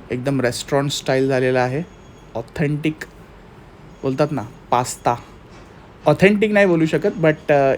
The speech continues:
इंडियन, इंडियन टच दिलेला आहे आपण या पास्त्याला. पण जरूर करून बघा, तुमच्या मुलांना नक्की आवडेल.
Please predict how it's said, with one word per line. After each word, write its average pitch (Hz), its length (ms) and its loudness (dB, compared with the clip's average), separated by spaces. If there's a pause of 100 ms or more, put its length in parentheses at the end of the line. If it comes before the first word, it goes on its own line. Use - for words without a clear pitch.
इंडियन, 156 380 2 (140)
इंडियन 156 380 2 (100)
टच 147 200 0
दिलेला 139 320 2
आहे 160 120 0
आपण 135 240 -4
या 127 80 0
पास्त्याला. 123 460 -4 (140)
पण 131 200 -2
जरूर 147 260 4
करून 180 300 4
बघा, 151 200 4
तुमच्या 147 280 -2
मुलांना 135 340 0
नक्की 123 340 -2
आवडेल. 139 320 2